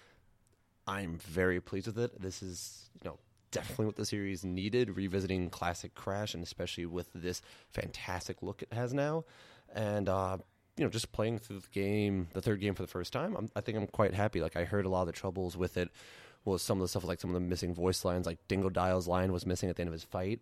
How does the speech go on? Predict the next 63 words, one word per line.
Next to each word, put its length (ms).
but 220
when 100
I 60
played 300
through, 160
it 120
was 140
actually 300
replaced. 600
Uh, 240
so 120
you 60
got 100
to 80
hear 160
that 160
wonderful 640
exit 320
that 100
he 60
had 240
after 220
you 40
defeated 340
him. 300
Sadly, 760
you 100
know, 100
N. 160
Gin's 240
voice 300
line 140
is 120
missing, 320
so 60
at 60
the 60
very 240
end, 240
when 120
you, 220
he 120
blows 280
up 220
and 80
he 280
curses 280
at 100
you 120
for 100
saying, 360
and 80
he 80
says, 220
"Not 280
again," 540
'cause 420
he 120
lost 260
once 140
again, 260
it 100
wasn't 320